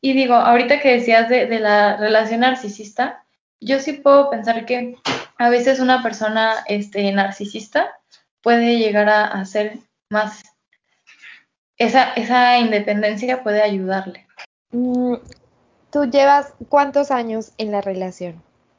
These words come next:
Speaker 1: Ok, te digo sin, bueno, te voy a decir en total. La verdad sí cortamos como un año y medio, dos años, pero siempre hubo comunicación.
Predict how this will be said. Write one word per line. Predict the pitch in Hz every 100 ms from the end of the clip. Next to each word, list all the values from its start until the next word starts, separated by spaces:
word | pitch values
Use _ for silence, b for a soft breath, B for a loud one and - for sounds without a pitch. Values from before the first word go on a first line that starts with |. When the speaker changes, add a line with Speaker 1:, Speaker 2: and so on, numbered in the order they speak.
| _ _ _ _ _ _ _ _ _
Speaker 1:
Ok, | 226 208 220 220 208 202 _ _ _ _ _ _ -
te | 233 226
digo | 240 247 294
sin, | 302 - 226 208 202 196 190 - - - -
bueno, | 226 240 208 202
te |
voy | 220 247
a |
decir | 277 254
en | 247 240
total. | 180 185 190 262 - _ _ _
La | 226 226
verdad | 233 226
sí | 247 269
cortamos | 220 214 220 233
como | - 208 190 -
un | 220 233 247
año | 269 277
y | 285
medio, | 269 262 269 269
dos | 240 240 240
años, | 240 262 359 - _ b b b _
pero | 226
siempre | 226 214 208 226
hubo | 220
comunicación. | 214 202 190 190 190 190 214 240 359